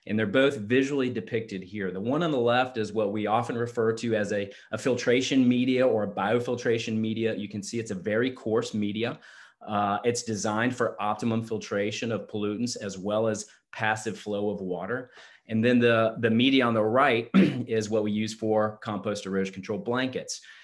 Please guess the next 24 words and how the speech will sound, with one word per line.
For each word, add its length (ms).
It's 280
also 360
coarse, 380
but 220
not 220
quite 340
as 120
coarse. 560
And 140
it's 200
designed 520
for 400
optimum 520
water 280
absorption 800
as 160
well 180
as 100
plant 360
growth. 340
And 100
at 160
this 220
point, 420